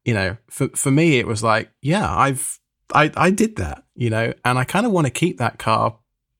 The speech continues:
forever and maybe turn it into a track day car one day and all that kind of stuff. So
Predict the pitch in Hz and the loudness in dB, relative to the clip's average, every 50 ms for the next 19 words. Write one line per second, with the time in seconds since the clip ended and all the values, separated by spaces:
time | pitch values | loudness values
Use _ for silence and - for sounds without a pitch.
0 | _ - - - - - - - - 143 131 131 147 190 185 147 110 90 95 101 | _ -10 -8 -8 -8 -10 -12 -2 2 2 4 4 4 2 2 2 2 0 0 -2
1 | 101 101 - 127 127 120 117 127 120 113 110 - - 120 123 120 104 123 113 117 | -2 -4 -2 -2 -2 0 0 0 -2 -2 -4 -2 0 0 0 0 -2 -2 -2 -4
2 | 107 - - - 131 - - 123 127 123 120 117 - 120 120 123 123 120 123 120 | -4 -4 0 0 0 0 2 -2 0 0 0 -2 0 0 0 0 0 0 -2 -2
3 | 120 107 110 107 113 110 107 107 110 113 117 - - - 104 101 95 - - - | -2 0 0 0 0 -2 -2 -4 -4 -4 -6 -6 -4 -4 -4 -4 -4 -6 -8 -8
4 | - 101 101 - - - 120 120 117 | -6 -6 -8 -6 -2 0 0 0 0